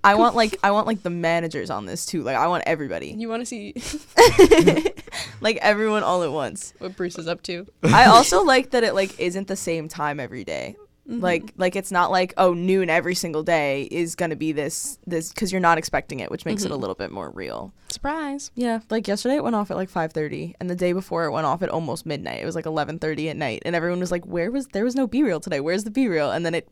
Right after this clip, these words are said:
Speaker 1: popped up. So, I don't know. It's like you're not expecting it. It's kinda,
Speaker 2: Mm-hmm.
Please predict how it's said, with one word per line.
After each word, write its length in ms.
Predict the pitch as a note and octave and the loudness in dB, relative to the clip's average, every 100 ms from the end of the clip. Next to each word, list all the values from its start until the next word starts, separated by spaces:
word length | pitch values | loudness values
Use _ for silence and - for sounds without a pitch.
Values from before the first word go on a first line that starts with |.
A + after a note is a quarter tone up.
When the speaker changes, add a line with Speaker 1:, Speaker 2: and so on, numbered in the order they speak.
| - | -8
Speaker 1:
popped 340 | - F3 - G3+ | 2 2 4 4
up. 240 | F#3 - - - - - - G#4 | 4 2 -10 -20 -20 -18 -14 -6
So, 160 | - F3+ | 2 4
I 100 | F3+ | 4
don't 120 | D#3 | 2
know. 160 | C#3 - | -4 -4
It's 180 | F3+ | -2
like 160 | G3 F#3+ | -2 0
you're 80 | F#3+ | 0
not 160 | F3 | 0
expecting 380 | C#3+ - G#2 - | 0 -6 -10 -10
it. 80 | F#2 | -10
It's 180 | G#2 D3+ | -8 -10
kinda, 300 | F#3+ E3 - | -10 -10 -10
Speaker 2:
Mm-hmm. 240 | G3+ G#3+ | -10 -14